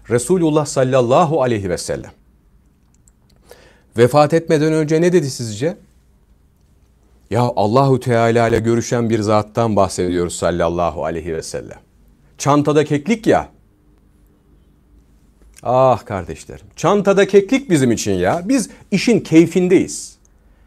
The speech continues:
Cenneti kazandık ya, o bitti. Esmalara geçtik şimdi. Onların sırlarını bir böyle kurcalayalım.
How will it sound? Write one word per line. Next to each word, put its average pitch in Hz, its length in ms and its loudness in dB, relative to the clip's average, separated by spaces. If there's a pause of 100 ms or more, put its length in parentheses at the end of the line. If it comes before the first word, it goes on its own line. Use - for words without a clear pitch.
(360)
Cenneti 196 380 6
kazandık 226 520 0
ya, - 60 2
o 156 100 4
bitti. 202 280 -2
Esmalara 208 720 4
geçtik 151 340 0
şimdi. 90 280 -4
Onların 202 220 2
sırlarını 196 640 6
bir 135 100 4
böyle 113 220 4
kurcalayalım. 107 760 4